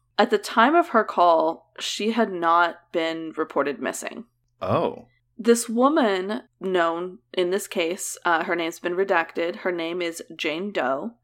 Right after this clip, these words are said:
Speaker 1: And she met Sean at a Croc Center, which is kind of like a Salvation Army. It's not the store where they sell the shoes. So, not that kind of Croc. This is a
Speaker 2: Oh,
Speaker 1: Croc with a K.
Speaker 2: okay, okay. I was like,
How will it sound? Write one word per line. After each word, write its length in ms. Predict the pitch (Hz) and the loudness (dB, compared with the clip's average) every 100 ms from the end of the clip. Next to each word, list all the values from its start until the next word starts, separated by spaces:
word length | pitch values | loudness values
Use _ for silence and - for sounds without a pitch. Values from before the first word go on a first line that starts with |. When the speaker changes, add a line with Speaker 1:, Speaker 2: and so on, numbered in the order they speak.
| - | -6
Speaker 1:
And 380 | 220 226 226 220 - | 2 4 4 2 -4
she 240 | - 269 | -2 0
met 320 | 311 392 403 | 2 2 0
Sean 540 | - - 180 180 185 180 | -4 0 4 4 2 0
at 160 | 180 | 0
a 60 | 175 | 0
Croc 360 | - 160 - | 0 0 0
Center, 480 | - 123 101 151 - | 0 -6 -4 -4 -2
which 180 | 190 185 | -2 -2
is 160 | 185 185 | -4 -2
kind 260 | - 180 | -2 0
of 120 | 185 | 0
like 420 | 175 165 156 160 - | 0 0 0 -4 -6
a 60 | 175 | -4
Salvation 500 | - 160 156 - 160 | -2 -2 -2 -4 -4
Army. 560 | - 147 160 190 262 - - - - | -2 -2 -4 -2 -4 -6 -20 -20 -4
It's 220 | 175 175 | -2 0
not 520 | 175 160 151 - - - | 2 4 4 2 -6 -12
the 300 | - 156 143 | -2 2 2
store 400 | - - - 143 | 0 -4 -4 -2
where 100 | 156 | 0
they 160 | 160 160 | -2 -4
sell 380 | 165 - - - | -2 0 0 -2
the 80 | - | -6
shoes. 360 | - - - - _ _ _ | -10 -10 -12 -14 _ _ _
So, 220 | - - - | -10 -8 -2
not 220 | 214 190 | 4 4
that 160 | 196 156 | 4 0
kind 160 | 165 165 | 0 -2
of 80 | |
Croc. 320 | - 107 - - | 0 0 -2 -4
This 220 | 139 - | -4 -2
is 100 | 147 | 8
a 40 | |
Speaker 2:
Oh, 200 | 135 110 - | 10 10 8
Speaker 1:
Croc 180 | 120 101 | 4 4
with 60 | |
a 20 | - | 2
K. 100 | 87 | -2
Speaker 2:
okay, 120 | - 101 - | -2 -4 -4
okay. 80 | - | -4
I 60 | - | 0
was 220 | 101 98 | 0 2
like, 180 | 95 90 | 0 -2